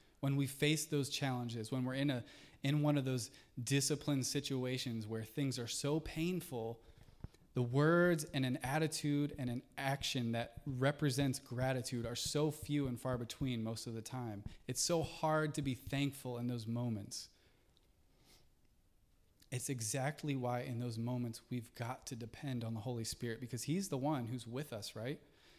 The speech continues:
He's the one supporting us and carrying us through. He's the one sanctifying us. He is the one that actually can bring about gratitude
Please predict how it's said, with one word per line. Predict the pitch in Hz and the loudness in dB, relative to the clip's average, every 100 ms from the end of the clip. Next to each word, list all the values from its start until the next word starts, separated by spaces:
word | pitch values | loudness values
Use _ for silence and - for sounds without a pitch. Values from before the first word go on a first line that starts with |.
| _ | _
He's | - 156 165 | -2 0 2
the | |
one | 151 147 139 123 - - - - - - - - - - | 2 4 2 0 -4 -8 -12 -12 -14 -14 -14 -16 -18 -8
supporting | - 120 - - 156 170 151 120 | -6 -6 -10 -10 -2 0 0 0
us | 110 - | -2 -6
and | 127 120 | -6 -6
carrying | - - 165 170 156 135 127 | -8 -4 0 2 2 0 0
us | 123 - | -2 -4
through. | - 131 151 123 110 - - - | -6 -2 0 0 -4 -12 -20 -6
He's | - 156 | 0 2
the | 160 | 6
one | 156 | 6
sanctifying | 127 - 156 170 139 - 135 120 113 | 6 4 4 4 2 0 0 0 -2
us. | 107 - - - - _ _ _ _ _ _ _ _ - | -4 -6 -8 -12 -20 _ _ _ _ _ _ _ _ -10
He | 156 180 | 0 0
is | 147 | 2
the | 139 | 0
one | 127 131 160 131 117 117 - - _ - _ _ - | 0 2 2 2 -2 -6 -12 -20 _ -20 _ _ -6
that | 127 | -2
actually | 131 139 - 131 | -2 -2 -4 -4
can | 120 143 117 | -4 -4 -4
bring | 113 123 147 | -4 0 0
about | 139 131 127 120 | 2 0 -2 -6
gratitude | 120 120 131 113 - 117 110 | -4 -2 -2 -4 -4 -6 -6